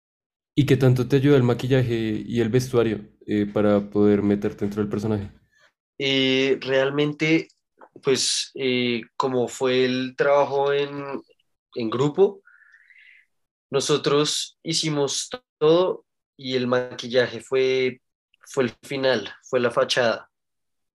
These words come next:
Speaker 2: ¿sí? Porque en los ensayos y tal no, no nos maquillábamos cada vez que ensayábamos.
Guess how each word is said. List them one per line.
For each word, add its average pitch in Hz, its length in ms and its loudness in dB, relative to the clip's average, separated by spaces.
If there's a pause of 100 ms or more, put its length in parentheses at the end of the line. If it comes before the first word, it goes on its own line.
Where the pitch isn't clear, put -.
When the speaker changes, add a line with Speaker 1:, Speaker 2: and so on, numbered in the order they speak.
(280)
Speaker 2:
¿sí? 131 440 0
Porque 127 360 0
en 123 120 2
los 120 160 2
ensayos 123 640 0
y 110 80 -8
tal 156 260 2
no, 135 300 2
no 123 160 -2
nos 120 140 -2
maquillábamos 117 640 -4
cada 110 140 -6
vez 110 120 -6
que 123 80 -6
ensayábamos. 117 720 -2